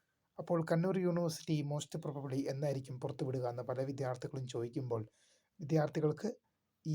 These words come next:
ആഴ്ചയോടെയോ അല്ലെങ്കിൽ അടുത്ത ആഴ്ചയോടെയോ വിദ്യാർത്ഥികൾക്ക് നിങ്ങളുടെ റിസൾട്ട് പ്രതീക്ഷിക്കാം. വാല്യുവേഷൻ ഉൾപ്പെടെയുള്ള എല്ലാ ന-, എല്ലാ നടപടിക്രമങ്ങളും യൂണിവേഴ്സിറ്റി തന്നെ നേരത്തെ തന്നെ പൂർത്തീകരിച്ചതാണ്.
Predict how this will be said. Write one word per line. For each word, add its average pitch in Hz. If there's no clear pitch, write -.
ആഴ്ചയോടെയോ 127
അല്ലെങ്കിൽ 143
അടുത്ത 151
ആഴ്ചയോടെയോ 127
വിദ്യാർത്ഥികൾക്ക് 131
നിങ്ങളുടെ 143
റിസൾട്ട് 135
പ്രതീക്ഷിക്കാം. 135
വാല്യുവേഷൻ 220
ഉൾപ്പെടെയുള്ള 196
എല്ലാ 170
ന-, 165
എല്ലാ 170
നടപടിക്രമങ്ങളും 165
യൂണിവേഴ്സിറ്റി 156
തന്നെ 156
നേരത്തെ 143
തന്നെ 151
പൂർത്തീകരിച്ചതാണ്. 139